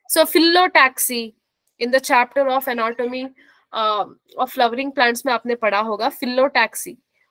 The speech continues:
ओके, phyllo represents to leaf, taxy means, uh, ओके, arrangematic, अरेंजमेंट,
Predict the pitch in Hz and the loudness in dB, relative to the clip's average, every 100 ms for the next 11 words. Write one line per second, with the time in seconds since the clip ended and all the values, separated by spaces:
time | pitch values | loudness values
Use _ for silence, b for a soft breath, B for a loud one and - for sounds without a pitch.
0 | - 240 302 269 269 339 294 247 254 262 | -14 -8 -4 -2 0 2 0 0 0 0
1 | 262 - 247 247 370 - _ _ 240 226 | -2 -8 -6 -4 -4 -8 _ _ 0 0
2 | 233 311 277 277 415 - - _ _ - | -2 -6 -6 -6 -6 -6 -10 _ _ -4
3 | 214 202 - - 240 415 480 - 226 233 | -2 0 -4 -8 -4 -2 -2 -2 2 2
4 | 240 240 240 233 311 - _ _ _ _ | 2 0 0 0 -4 -12 _ _ _ _
5 | - 233 254 254 240 185 | 0 4 4 2 -2 -4